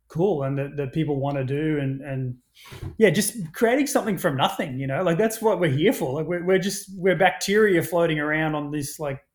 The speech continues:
crazy, like, solar system designed to do crazy, cool shit, you know, like, let's embrace that. And, like,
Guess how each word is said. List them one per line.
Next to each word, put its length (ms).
crazy, 420
like, 200
solar 360
system 480
designed 540
to 80
do 300
crazy, 400
cool 240
shit, 340
you 100
know, 140
like, 180
let's 280
embrace 460
that. 280
And, 140
like, 280